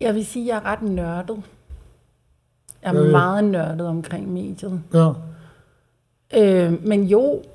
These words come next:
Speaker 1: det kan da godt være, at jeg er en iagttager af mediet. Det kunne man godt sige.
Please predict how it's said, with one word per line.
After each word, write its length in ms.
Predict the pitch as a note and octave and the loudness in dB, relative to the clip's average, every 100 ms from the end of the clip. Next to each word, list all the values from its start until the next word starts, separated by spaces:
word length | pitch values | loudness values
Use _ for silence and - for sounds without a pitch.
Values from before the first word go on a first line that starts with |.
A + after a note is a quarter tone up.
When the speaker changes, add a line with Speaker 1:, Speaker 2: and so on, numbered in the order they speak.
| _ _ _ _ G#3 | _ _ _ _ -12
Speaker 1:
det 80 | B3+ | -8
kan 140 | C4 G#3+ | -6 -4
da 60 | |
godt 200 | F3+ A3+ | -4 -4
være, 100 | B3+ | -4
at 60 | A3 | -4
jeg 80 | E3+ | -4
er 40 | |
en 100 | E3 E3 | -4 -6
iagttager 880 | E3 F#3 B3 _ - - - - D#3 - - _ _ _ _ - | -8 -14 -14 _ -16 -14 -12 -10 -10 -12 -20 _ _ _ _ -8
af 160 | G#3+ | -6
mediet. 580 | G#3+ E3+ F3+ E3 E3 D#3 D#3 - _ _ _ _ _ _ _ _ _ _ _ _ _ _ _ _ _ _ _ _ _ _ | -2 -2 -4 -8 -6 -6 -8 -16 _ _ _ _ _ _ _ _ _ _ _ _ _ _ _ _ _ _ _ _ _ _
Det 120 | D#4 | -14
kunne 120 | D#4+ G#3 | -8 -6
man 160 | D#3 | -4
godt 220 | D#3 G3+ | -6 -8
sige. 320 | - A3 A3 | -10 -10 -8